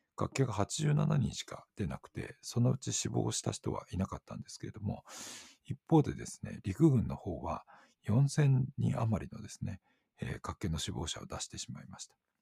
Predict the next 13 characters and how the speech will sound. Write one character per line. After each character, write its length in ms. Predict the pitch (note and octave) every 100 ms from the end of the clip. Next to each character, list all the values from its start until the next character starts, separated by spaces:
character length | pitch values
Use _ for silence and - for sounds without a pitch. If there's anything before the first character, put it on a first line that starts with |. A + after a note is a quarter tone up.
| _ _ - - - _
で、 80 | -
こ 160 | - C3+
の 260 | D3+ - -
差 140 | C3
が 120 | C3+
顕 180 | C3 C#3+
著 160 | A#2 -
に 60 |
な 80 | G#1+
っ 40 | E2+
た 120 | -
の 140 | F2+ F#2
は、 200 | G1+